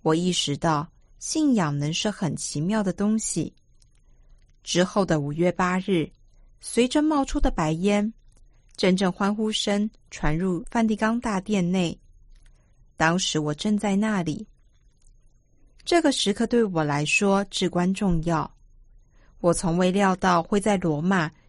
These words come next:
经历如此重要的时刻，而罗马一直是我心中的城市。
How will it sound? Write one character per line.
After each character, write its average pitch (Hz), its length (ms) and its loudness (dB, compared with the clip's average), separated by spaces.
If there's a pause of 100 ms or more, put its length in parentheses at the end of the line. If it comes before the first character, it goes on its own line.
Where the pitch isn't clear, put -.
经 254 260 2
历 247 120 4
如 185 260 0
此 - 260 -2
重 220 300 0
要 233 120 2
的 180 120 -2
时 - 360 -6
刻， 170 300 -2 (1000)
而 165 180 4
罗 160 240 0
马 165 340 -2 (360)
一 302 160 0
直 160 180 -2
是 196 220 -2
我 143 160 -2
心 220 320 -2
中 247 160 -4
的 220 100 -2
城 139 320 -4
市。 - 340 -6